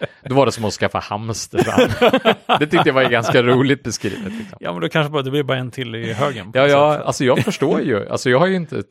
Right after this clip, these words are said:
Speaker 1: fyra barn, men, eh, men jag förstår ju. Alltså tredje barnet, det var, ja, det,
Speaker 2: Ja.
Speaker 1: det är klart, det var nytt och det var litet och det behövde
Speaker 2: Mm.
Speaker 1: all, allt det här som man behöver.
Speaker 2: Mm.
Speaker 1: Men då hade man ju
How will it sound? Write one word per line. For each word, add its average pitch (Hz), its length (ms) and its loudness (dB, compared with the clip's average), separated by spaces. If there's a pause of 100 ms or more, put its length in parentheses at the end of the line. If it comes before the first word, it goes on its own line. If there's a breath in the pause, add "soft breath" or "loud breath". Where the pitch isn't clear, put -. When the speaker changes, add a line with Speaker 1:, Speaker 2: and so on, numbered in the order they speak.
Speaker 1:
fyra 113 200 -2
barn, 104 220 2
men, 120 240 0
eh, 123 200 -4
men 120 280 -6
jag 127 120 -2
förstår 180 300 -4
ju. 98 60 -4
Alltså 107 280 -2 (280)
tredje 131 320 4
barnet, 110 380 0 (120)
det 113 60 -4
var, 104 480 2
ja, 117 260 -2 (160)
det, 123 80 -6
Speaker 2:
Ja. 104 200 -6 (600 soft breath)
Speaker 1:
det - 80 0
är - 40 0
klart, 151 260 0
det 117 200 0
var 123 200 4
nytt 156 400 0
och 127 100 -4
det 120 100 2
var 117 140 2
litet 127 600 0
och 117 140 -2
det 110 100 0
behövde 107 420 0
Speaker 2:
Mm. 110 60 4
Speaker 1:
all, 101 260 0 (280)
allt 104 240 -2
det 98 80 -2
här 95 100 -4
som 101 140 -10
man 95 100 -6
behöver. 107 540 0
Speaker 2:
Mm. 123 280 0 (460 loud breath)
Speaker 1:
Men 110 580 0 (460)
då 123 260 4
hade 117 260 0
man 101 200 -2
ju 98 460 -4